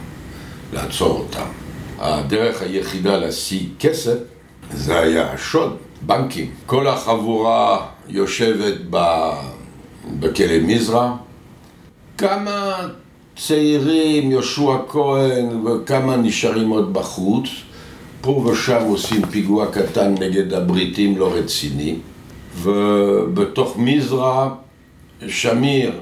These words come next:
הפך לאחד החשובים מטעם האצ"ל בישראל, שכבר מחליטים לקרוא, לשנות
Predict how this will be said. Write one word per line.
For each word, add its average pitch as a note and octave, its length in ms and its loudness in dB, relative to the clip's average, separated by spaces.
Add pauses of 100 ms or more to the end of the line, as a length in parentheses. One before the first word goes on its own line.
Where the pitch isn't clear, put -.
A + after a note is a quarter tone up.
(120)
הפך G2+ 540 -2
לאחד F#2 580 0
החשובים E2+ 920 0
מטעם E2 400 -2 (480)
האצ"ל F2 380 0
בישראל, D2+ 800 0
שכבר E2 1160 -2
מחליטים F2 640 -2
לקרוא, E2 360 -2
לשנות E2 580 2